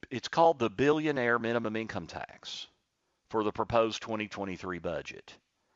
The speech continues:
And what it would actually do, uh, you know, it's funny, on the news I see billionaire income tax, billionaire income tax. Nobody really talks about, I haven't seen much on i-, in the, in the general news about what it actually is. So what he's actually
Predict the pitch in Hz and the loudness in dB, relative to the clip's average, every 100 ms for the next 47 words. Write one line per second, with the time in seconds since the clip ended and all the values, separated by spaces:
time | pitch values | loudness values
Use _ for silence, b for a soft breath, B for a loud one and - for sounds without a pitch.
0 | b b b b b b b b 113 110 | b b b b b b b b 2 4
1 | 113 120 202 202 151 143 151 - 113 107 | 6 6 6 6 8 8 6 0 -2 0
2 | 113 135 117 82 85 92 117 127 120 110 | 2 4 2 0 -2 -2 0 2 2 0
3 | - 127 117 95 95 92 110 113 95 92 | 0 0 2 0 0 -2 -2 -2 -2 -2
4 | 92 - 92 90 85 B B B B B | -4 -2 -4 -4 -8 B B B B B
5 | 110 131 127 120 120 113 107 85 80 - | 2 4 4 4 4 0 -6 -2 -2 -2
6 | 101 117 110 107 107 98 85 80 69 69 | -4 -2 0 0 -2 -4 -6 -4 -6 -8
7 | - 98 95 92 90 90 90 87 - 85 | -6 0 0 0 -2 -4 -4 -4 -4 -4
8 | 82 80 _ - 85 95 90 - 101 101 | -4 -4 _ -8 -4 -4 -6 -8 -8 -6
9 | 95 113 - 92 87 87 85 - B B | 0 0 0 -2 0 -2 -4 -16 B B
10 | B B B 101 101 98 87 80 _ - | B B B -8 -4 -2 -2 -6 _ -8
11 | 104 95 85 123 139 110 92 90 82 85 | -4 -4 2 4 4 4 2 -2 -4 -2
12 | 87 - 117 110 85 87 - 82 80 101 | -2 0 0 2 2 0 -4 -8 -6 -6
13 | 80 67 - 110 135 202 127 120 120 - | -6 -6 -4 -2 0 -2 0 0 0 -4
14 | 98 87 | -8 -8